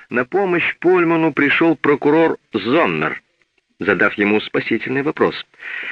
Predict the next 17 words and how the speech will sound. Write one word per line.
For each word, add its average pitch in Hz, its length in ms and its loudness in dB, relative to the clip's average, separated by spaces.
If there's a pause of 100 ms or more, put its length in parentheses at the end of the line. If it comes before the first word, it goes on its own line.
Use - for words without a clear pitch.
(340)
"Господин 196 400 2
Польман, 78 480 0 (680)
не 165 140 2
предложили 190 680 2
ли 127 180 2
вам 110 340 0 (140)
люди, 98 580 0 (720)
возможно, 160 400 2
причастные 87 760 0
к - 80 -20
убийству, 175 640 -4 (680)
четверть 214 580 0
миллиона 185 400 2
марок 180 400 0
за 175 80 2
молчание?" 90 640 -4 (2000)
Большего 127 680 2